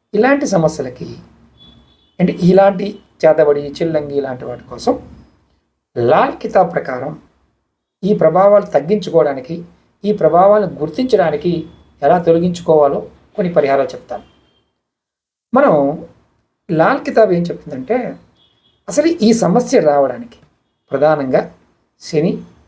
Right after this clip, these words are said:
రాహువు, కేతు గ్రహాలు కారణంగా చెప్పడం జరిగింది. ఎవరి జాతకంలో అయితే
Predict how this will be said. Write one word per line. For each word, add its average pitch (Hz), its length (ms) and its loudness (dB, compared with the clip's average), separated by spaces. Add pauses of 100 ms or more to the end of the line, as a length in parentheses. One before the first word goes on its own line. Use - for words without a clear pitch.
(200)
రాహువు, 143 640 -2 (240)
కేతు 180 260 2
గ్రహాలు 156 380 2
కారణంగా 131 640 0 (520)
చెప్పడం 143 300 2
జరిగింది. 123 360 -8 (840)
ఎవరి 269 280 4
జాతకంలో 185 460 2
అయితే 139 420 0